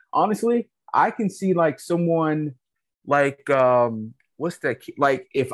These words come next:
I was Bradley Beal, I would,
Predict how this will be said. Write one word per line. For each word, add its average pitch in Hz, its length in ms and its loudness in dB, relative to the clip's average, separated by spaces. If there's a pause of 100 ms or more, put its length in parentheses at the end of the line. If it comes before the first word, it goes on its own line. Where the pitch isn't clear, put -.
I 240 460 2 (640)
was 151 200 2
Bradley 143 440 4
Beal, 226 480 0 (1300)
I 127 220 4
would, 277 220 0